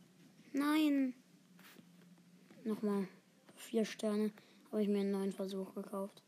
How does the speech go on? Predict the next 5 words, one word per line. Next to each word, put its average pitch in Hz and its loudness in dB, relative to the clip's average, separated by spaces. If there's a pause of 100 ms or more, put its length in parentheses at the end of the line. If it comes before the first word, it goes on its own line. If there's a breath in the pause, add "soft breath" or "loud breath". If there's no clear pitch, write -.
(3250)
Ich 220 -8
gehe 214 0
auf 196 -2
die 214 -10
Planke. 240 -2